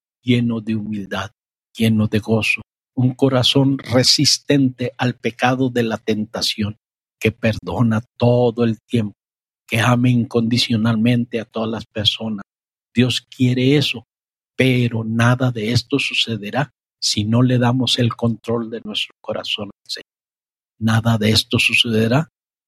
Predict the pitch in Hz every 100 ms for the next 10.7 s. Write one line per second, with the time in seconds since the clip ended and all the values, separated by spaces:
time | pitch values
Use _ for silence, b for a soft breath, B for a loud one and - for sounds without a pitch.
0 | _ - - 95 - _ - - - 127
1 | 131 135 165 _ _ _ _ - 87 90
2 | 117 123 127 - _ _ - 170 - 95
3 | - 127 131 135 - 131 123 127 139 135
4 | - _ _ _ _ - - 117 113 107
5 | - - 107 120 127 - 127 123 117 120
6 | 131 131 123 131 - 139 135 151 - _
7 | _ _ _ _ _ _ _ _ - -
8 | - _ 135 131 147 123 120 127 147 147
9 | 143 143 123 _ _ _ _ _ - -
10 | - 139 143 135 127 123